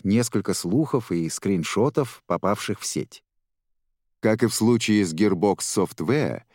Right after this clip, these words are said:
и дополнениями к первой Half-Life,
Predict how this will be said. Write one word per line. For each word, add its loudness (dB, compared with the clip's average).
и 4
дополнениями 2
к -14
первой 0
Half-Life, -4